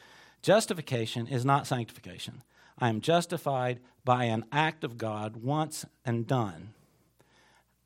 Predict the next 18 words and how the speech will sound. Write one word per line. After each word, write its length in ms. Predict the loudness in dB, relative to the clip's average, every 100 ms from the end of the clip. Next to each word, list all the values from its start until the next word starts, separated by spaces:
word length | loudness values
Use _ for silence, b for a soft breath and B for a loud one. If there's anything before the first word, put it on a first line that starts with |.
| _ 2
Being 200 | 2 4
a 40 | 4
justified 580 | 2 2 0 2 2
believer, 380 | 0 0 0 0
I 160 | -2 -2
am 100 | -2
trusting 460 | 2 2 2 -4
in 100 | -4
Christ. 580 | -2 -2 -2 -8 -14 -16 -20 _ b b b b b _
But 380 | 4 4 0 -16 -18 _ _ _ _ _ _ _ _ _ _ -6
if 160 | -4
I 160 | 0 0
never 440 | 2 2 2 0
move 380 | -2 -2 -2 -4
in 120 | -4
sanctification 760 | -2 -4 -4 -10 -6 -4 -4 -4
at 100 | -2
all, 360 | -2 -4 -6